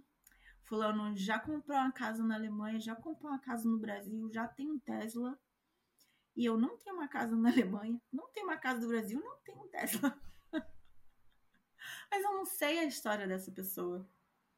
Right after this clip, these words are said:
Eu não sei o que que passou por trás, eu não sei de onde saiu o dinheiro, eu não sei qual foram os sacrifícios, eu não sei.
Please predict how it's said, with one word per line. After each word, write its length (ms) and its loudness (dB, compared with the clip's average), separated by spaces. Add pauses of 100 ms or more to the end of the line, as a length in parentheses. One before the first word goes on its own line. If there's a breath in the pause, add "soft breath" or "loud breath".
(680)
Eu 60 -6
não 80 0
sei 180 4
o 40 2
que 120 -2
que 60 -14
passou 260 -2
por 180 -10
trás, 480 -4
eu 80 0
não 120 4
sei 260 -4
de 140 -4
onde 180 -4
saiu 240 -4
o 60 -2
dinheiro, 420 -4
eu 140 -2
não 100 4
sei 180 0
qual 140 -4
foram 280 -2
os 100 -4
sacrifícios, 720 -6
eu 100 2
não 180 4
sei. 640 -4